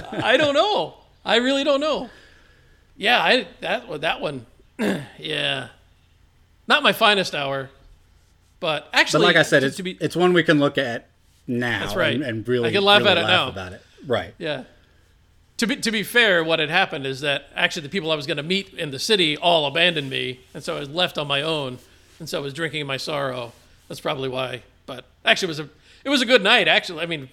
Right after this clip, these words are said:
Speaker 2: frankly, I kind of went to a couple different bars over in Jersey City and enjoyed the night and had one
Speaker 1: And
Speaker 2: too
Speaker 1: you
Speaker 2: many at the end of the night, I guess, and there you go.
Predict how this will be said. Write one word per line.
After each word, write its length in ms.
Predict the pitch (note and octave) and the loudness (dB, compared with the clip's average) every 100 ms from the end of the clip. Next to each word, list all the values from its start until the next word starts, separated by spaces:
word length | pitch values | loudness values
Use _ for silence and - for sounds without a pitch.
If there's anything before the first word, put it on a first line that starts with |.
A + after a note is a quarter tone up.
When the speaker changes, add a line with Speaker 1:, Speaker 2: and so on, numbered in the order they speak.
| _ | _
Speaker 2:
frankly, 420 | - F3 - C#3 | -8 -8 -6 -4
I 80 | C#3 | -4
kind 200 | D#3 D3 | -4 -8
of 120 | C#3+ - | -8 -12
went 160 | D#3 | -12
to 60 | E3 | -12
a 180 | C#3+ - | -18 -12
couple 180 | D#3 D3+ | -10 -8
different 220 | C#3 C#3 | -8 -6
bars 240 | D#3 C#3+ | -4 -4
over 180 | D3+ C#3+ | -4 -6
in 80 | D3 | -6
Jersey 240 | D#3 C#3+ | -8 -8
City 420 | C3+ G3 F3+ F3+ E3+ | -6 -2 0 0 -2
and 180 | C3 B2+ _ _ - _ _ - | -6 -12 _ _ -20 _ _ -10
enjoyed 340 | D#3+ E3+ D#3+ | -4 -2 -2
the 40 | |
night 280 | D3+ E3+ A#3 | 0 -2 -2
and 300 | F3 C#3 C3+ - - - - _ | -6 -12 -14 -18 -20 -20 -20 _
had 340 | E3+ E3 D3 D#3 | -4 -4 -4 -10
one 240 | F3+ G3 | 0 0
Speaker 1:
And 80 | F#3+ | 4
Speaker 2:
too 80 | C#3+ | 4
Speaker 1:
you 60 | F3+ | 6
Speaker 2:
many 260 | G3 G#3 | 4 2
at 80 | G3 | 0
the 80 | G3 | 0
end 100 | G#3 | 0
of 80 | G3+ | 0
the 60 | |
night, 200 | G3 G3+ | 0 -2
I 60 | G#3 | -2
guess, 300 | G3+ B3+ - | -4 -6 -6
and 200 | E3 C#3+ | -10 -8
there 140 | D#3+ | -8
you 100 | E3+ | -8
go. 220 | F3 G3+ | -8 -10